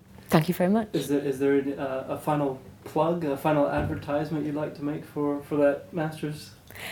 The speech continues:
Speaker 2: degree?
Speaker 1: Um, I can just say w w w dot medieval dot o x dot a c dot u k, um, which is for the master's course, but also, um,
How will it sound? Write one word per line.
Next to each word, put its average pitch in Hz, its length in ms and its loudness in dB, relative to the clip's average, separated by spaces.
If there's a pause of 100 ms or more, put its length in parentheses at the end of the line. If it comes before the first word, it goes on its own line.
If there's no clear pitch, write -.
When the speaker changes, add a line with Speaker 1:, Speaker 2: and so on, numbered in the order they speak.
(120)
Speaker 2:
degree? 156 340 0 (260)
Speaker 1:
Um, 254 560 12
I 233 120 12
can 233 200 6
just 220 260 6
say 196 480 10 (280)
w 220 380 12
w 196 360 10
w 175 380 10
dot - 340 10
medieval 185 760 8
dot 180 240 12
o 185 140 12
x - 300 8
dot 170 240 4
a 180 140 10
c 170 220 0
dot 165 200 8
u 165 160 4
k, 156 460 4 (380)
um, 175 260 10 (200)
which 220 260 8
is 220 120 4
for 269 100 8
the 226 80 8
master's 202 400 4
course, 180 400 8
but 180 180 2
also, 180 760 8
um, 165 400 4